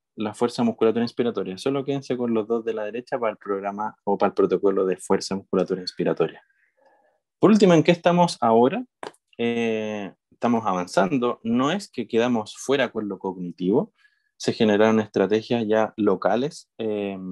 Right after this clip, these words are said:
con respecto a estos pacientes, pero ahora ya estamos apuntando a un poquito más y, eh, adquirimos recursos para contar con una fonoaudióloga para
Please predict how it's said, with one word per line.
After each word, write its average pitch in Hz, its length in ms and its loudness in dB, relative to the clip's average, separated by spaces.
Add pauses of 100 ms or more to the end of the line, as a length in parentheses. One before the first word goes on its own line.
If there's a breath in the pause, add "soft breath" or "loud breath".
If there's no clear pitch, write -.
(560)
con 107 200 2
respecto 120 580 0
a 110 200 2
estos - 240 -10
pacientes, 123 580 -6
pero 143 180 4
ahora 165 160 4
ya 170 280 0 (100)
estamos 143 280 -4
apuntando 139 460 -2
a 147 120 -6
un 127 120 -2
poquito 131 340 -6
más 127 400 0 (380)
y, 123 340 2
eh, 104 420 -2
adquirimos 123 480 2
recursos 131 440 0
para 139 200 2
contar 131 320 0
con 143 120 -6
una 156 120 -4
fonoaudióloga 135 760 -2
para 117 320 -6